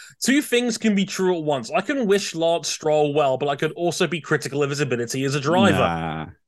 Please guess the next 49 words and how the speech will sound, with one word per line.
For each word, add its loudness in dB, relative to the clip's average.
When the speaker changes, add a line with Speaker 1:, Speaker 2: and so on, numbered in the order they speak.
Speaker 2:
nah, -10
nah, -12
nah. -16
Speaker 1:
I, 0
I 4
did 4
that 0
for -2
Nicholas 0
Latifi -6
for -10
many -6
years. -2
Um, 4
<laughs> 2
but, 4
but, -4
um, 2
yeah, 2
I 2
mean, -2
look, 0
I 4
like 2
Drugovich. -2
I -2
think -6
he's -4
a -6
very 0
talented -4
driver. -2
I, -2
I, -6
I -2
f-, -12
I -2
feel -4
bad 0
for 0
him 0
that -2
he -4
didn't -2
get -4
an -6
F -8
one -4
seat -6